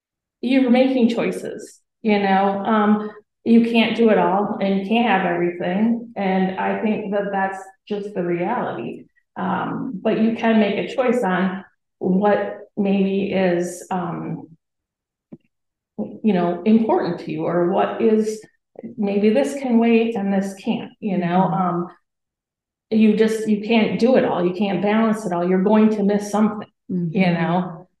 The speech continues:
Speaker 1: Um, and I think just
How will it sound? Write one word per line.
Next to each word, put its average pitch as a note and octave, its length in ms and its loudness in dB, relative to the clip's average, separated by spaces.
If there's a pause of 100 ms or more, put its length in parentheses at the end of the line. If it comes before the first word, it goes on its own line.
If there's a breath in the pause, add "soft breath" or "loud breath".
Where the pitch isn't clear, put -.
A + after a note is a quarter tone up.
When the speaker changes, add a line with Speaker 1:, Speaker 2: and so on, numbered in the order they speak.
Speaker 1:
Um, E3 840 -2 (400)
and F3 420 -2 (1400)
I G3 160 0
think A#3 240 2
just A3 280 0